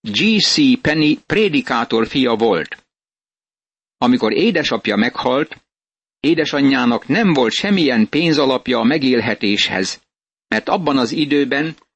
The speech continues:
a gyülekezetek nem nyújtottak nyugdíj lehetőséget a lelkipásztorok hátramaradt özvegyeinek. Édesanyjával együtt elment mosni,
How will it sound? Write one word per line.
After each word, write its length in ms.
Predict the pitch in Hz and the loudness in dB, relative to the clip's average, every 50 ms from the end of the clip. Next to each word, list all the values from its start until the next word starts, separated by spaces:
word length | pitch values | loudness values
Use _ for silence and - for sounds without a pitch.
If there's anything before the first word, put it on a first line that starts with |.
| _ _ _ _ _ _ | _ _ _ _ _ _
a 100 | - 117 | -6 -4
gyülekezetek 800 | 113 113 180 208 190 170 160 170 156 143 151 143 - 147 135 - | -2 0 0 0 0 0 0 -2 -2 0 -2 -2 -2 -4 -4 -4
nem 180 | - 160 233 226 | -2 0 2 2
nyújtottak 680 | 190 165 147 139 123 - 127 123 - _ - 120 113 | 4 4 4 2 2 0 -2 -4 -4 _ -4 -4 -2
nyugdíj 420 | - 139 175 190 151 135 156 151 139 | 0 0 0 0 0 2 2 2 4
lehetőséget 960 | 139 151 147 147 143 139 - 135 127 127 127 - 131 131 123 117 120 120 - | 2 2 0 -2 -4 -2 0 0 0 2 0 0 0 0 0 0 -2 -2 -4
a 100 | - 113 | -4 -2
lelkipásztorok 1000 | 120 156 196 170 - 165 143 - 135 131 131 127 - - 131 120 120 107 - | 0 0 0 0 0 -2 -2 -2 -2 -2 -2 -2 -4 -2 -2 0 0 -2 -4
hátramaradt 960 | - - - - 170 151 - - 143 135 127 123 120 117 110 107 - _ _ _ _ _ | -6 -8 -4 -4 -2 -2 -2 -2 -2 0 0 0 0 0 -2 -4 -6 _ _ _ _ _
özvegyeinek. 880 | 135 160 139 120 117 113 104 98 98 92 90 87 85 85 80 - - - _ _ _ _ _ _ _ _ _ _ _ _ _ _ _ _ _ _ _ _ _ _ _ _ _ _ _ _ _ _ | -2 0 0 0 -2 -2 -2 -2 -2 0 0 0 0 -2 -4 -6 -10 -16 _ _ _ _ _ _ _ _ _ _ _ _ _ _ _ _ _ _ _ _ _ _ _ _ _ _ _ _ _ _
Édesanyjával 800 | 190 226 214 190 170 - 156 143 147 139 135 127 127 120 117 127 | -2 0 0 0 -2 -2 0 2 2 2 2 2 2 0 0 0
együtt 380 | 160 180 139 123 127 123 - | 0 -2 0 0 -2 -2 0
elment 480 | - 156 175 170 143 123 117 107 98 - | 0 0 0 2 2 2 0 0 -2 0
mosni, 540 | 123 120 123 - - - 131 131 156 147 | 0 0 2 2 0 0 0 0 0 -2